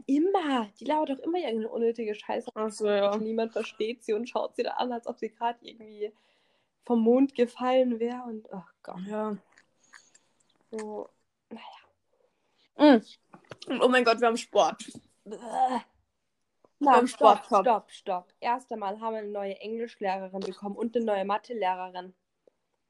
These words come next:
Speaker 2: Die Mathelehrerin find, ist unser K V. Ich find, sie kann so gut unterrichten eigentlich.
Speaker 1: Ich find's gut, dass wir so, ähm, so viel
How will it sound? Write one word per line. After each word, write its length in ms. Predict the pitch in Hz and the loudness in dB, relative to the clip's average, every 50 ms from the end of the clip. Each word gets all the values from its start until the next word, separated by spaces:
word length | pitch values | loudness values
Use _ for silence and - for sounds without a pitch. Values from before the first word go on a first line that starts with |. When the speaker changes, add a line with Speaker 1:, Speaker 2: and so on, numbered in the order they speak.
| _ - | _ -2
Speaker 2:
Die 80 | - 254 | 2 4
Mathelehrerin 840 | 254 254 277 277 311 294 269 254 247 254 240 233 247 254 254 320 320 | 6 6 6 6 4 6 6 8 6 6 2 -2 -4 -4 -4 -6 -6
find, 220 | - 254 240 - | -8 -10 -12 -12
ist 200 | - 226 247 - | -12 -12 -10 -8
unser 200 | 240 233 214 220 | -8 -6 -6 -6
K 180 | 220 - 220 214 | -8 -8 -10 -8
V. 340 | - - 214 214 220 226 226 _ - - - - - _ _ - | -2 2 4 4 4 2 0 _ -18 -20 -20 -20 -20 _ _ -10
Ich 100 | 233 - | -4 0
find, 160 | 269 269 254 | 2 2 2
sie 100 | - 262 | 2 0
kann 180 | - - 233 220 | -2 0 0 0
so 280 | 226 - - 247 240 220 | -2 0 2 2 2 4
gut 180 | 220 220 214 202 | 4 4 4 2
unterrichten 640 | 208 214 208 202 202 196 196 196 - _ - 196 185 | 2 0 0 -2 -2 -2 -2 -4 -6 _ -6 -6 -4
eigentlich. 580 | 185 185 185 190 190 196 190 202 208 - - _ _ _ _ _ _ _ _ _ - | -4 -4 -6 -6 -4 -4 -4 -4 -6 -10 -16 _ _ _ _ _ _ _ _ _ -10
Speaker 1:
Ich 160 | 202 254 254 | -8 -6 -4
find's 200 | 262 277 254 262 | -2 -4 -4 -4
gut, 200 | - 247 254 247 | -6 -8 -4 -4
dass 200 | 240 233 226 - | -4 -4 -4 -4
wir 100 | 220 214 202 | -6 -4 -2
so, 260 | 202 196 196 190 185 | -2 -2 -2 -2 -2
ähm, 520 | - - 185 185 180 180 175 175 175 185 - _ _ _ _ _ _ _ _ _ _ _ _ _ _ _ _ _ _ _ _ _ - - | -4 -4 -4 -4 -4 -6 -8 -10 -12 -14 -18 _ _ _ _ _ _ _ _ _ _ _ _ _ _ _ _ _ _ _ _ _ -20 -18
so 500 | 208 196 190 190 180 180 175 175 170 185 - | -12 -8 -6 -6 -4 -4 -4 -6 -8 -10 -14
viel 720 | _ - 233 233 220 214 202 196 185 175 170 - - 226 | _ -10 -6 -4 -2 -2 -2 -2 -4 -6 -6 -8 -10 -12